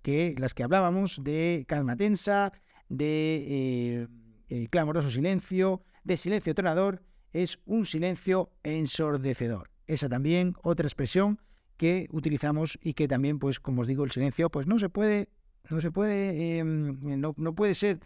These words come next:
eh, sinónimo de ruido, pero en realidad se utilizan muchísimo, muchísimo estos oxímorons, oxímorones. Bueno,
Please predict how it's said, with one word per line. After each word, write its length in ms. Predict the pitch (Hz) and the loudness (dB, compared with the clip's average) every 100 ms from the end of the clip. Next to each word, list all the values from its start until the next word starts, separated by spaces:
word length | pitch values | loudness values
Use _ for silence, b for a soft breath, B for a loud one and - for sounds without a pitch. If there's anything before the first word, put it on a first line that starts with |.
| b b b | b b b
eh, 680 | 180 160 160 156 151 143 139 | -6 -4 -2 -2 -2 -2 -2
sinónimo 400 | 131 180 185 170 | 0 0 2 2
de 80 | 160 | 0
ruido, 240 | 180 262 143 | 2 2 0
pero 240 | 135 131 | 0 -2
en 120 | 127 | 0
realidad 340 | 139 131 151 190 - | 0 2 2 0 -6
se 140 | - 156 | -4 -2
utilizan 320 | 143 151 165 | 2 2 2
muchísimo, 440 | 147 - 170 190 | 0 -2 -2 -2
muchísimo 500 | 160 139 170 175 175 | -2 -2 0 0 0
estos 360 | 151 151 170 - | -2 0 0 -2
oxímorons, 720 | - - - 131 113 107 - - b b | -8 -8 -2 -2 -2 -4 -10 -18 b b
oxímorones. 720 | 160 - 139 131 120 - - b b b b | -6 -2 0 0 -2 -6 -16 b b b b
Bueno, 280 | - 151 - | -2 -2 -4